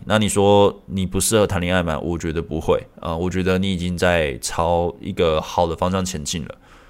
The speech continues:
对，呃，一个女生网聊频率一天回一次，但内容都没有想要聊到结束。请问这是什么状况？请帮帮我室友。啊，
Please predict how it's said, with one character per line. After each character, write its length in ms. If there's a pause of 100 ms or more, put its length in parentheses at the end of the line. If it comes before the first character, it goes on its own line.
(680)
对， 220 (800)
呃， 360 (1000)
一 100
个 80
女 140
生 180
网 160
聊 160
频 200
率 160
一 80
天 200
回 200
一 40
次， 160
但 200
内 120
容 160
都 120
没 140
有 280 (460)
想 280
要 180
聊 140
到 140
结 240
束。 300 (920)
请 240
问 180
这 140
是 80
什 160
么 80
状 180
况？ 140
请 180
帮 160
帮 220
我 180 (360)
室 340
友。 220 (800)
啊， 180